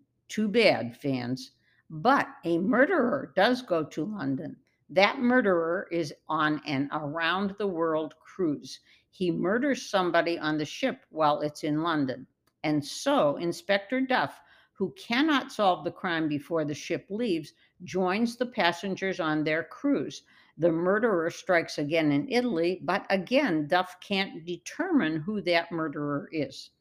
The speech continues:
Finally, halfway through the book, the cruise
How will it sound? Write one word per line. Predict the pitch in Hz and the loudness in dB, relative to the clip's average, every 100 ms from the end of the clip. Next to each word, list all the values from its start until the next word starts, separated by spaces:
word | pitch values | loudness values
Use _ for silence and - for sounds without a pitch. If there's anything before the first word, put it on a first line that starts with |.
| _ _ _ _ | _ _ _ _
Finally, | _ - - 247 247 185 151 135 143 - | _ -10 2 4 6 4 0 -4 -6 2
halfway | 190 233 - 254 | 4 4 2 0
through | 254 254 247 | 0 -2 -2
the | 226 | -2
book, | 160 151 - _ _ _ | -2 -2 -4 _ _ _
the | 175 | -4
cruise | 170 - 220 208 208 - | -4 -4 -2 0 0 -4